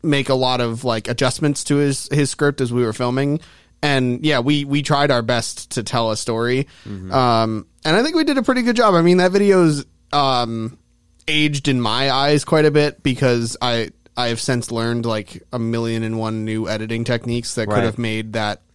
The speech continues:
Speaker 1: music video, like, twelve million times better.
Speaker 2: Right.
Speaker 1: And part of me wishes I still had the original clips, which I don't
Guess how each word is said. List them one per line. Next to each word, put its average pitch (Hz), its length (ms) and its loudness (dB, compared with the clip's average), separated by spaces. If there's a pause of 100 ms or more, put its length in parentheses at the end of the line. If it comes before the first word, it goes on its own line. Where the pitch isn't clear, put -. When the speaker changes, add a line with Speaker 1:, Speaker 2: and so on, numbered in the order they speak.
(140)
Speaker 1:
music 113 300 -6
video, 113 320 -2
like, 107 300 -6
twelve 110 380 -2
million 110 360 -6
times 107 340 -6
better. 113 320 -2 (200)
Speaker 2:
Right. 104 240 0
Speaker 1:
And 127 180 0
part 165 180 2
of 165 60 2
me 151 100 4
wishes 143 300 2
I 131 80 2
still 131 240 0
had 127 80 0
the 123 120 0
original 120 360 -2
clips, - 380 -6
which 107 120 -8
I 107 80 -2
don't 104 300 -6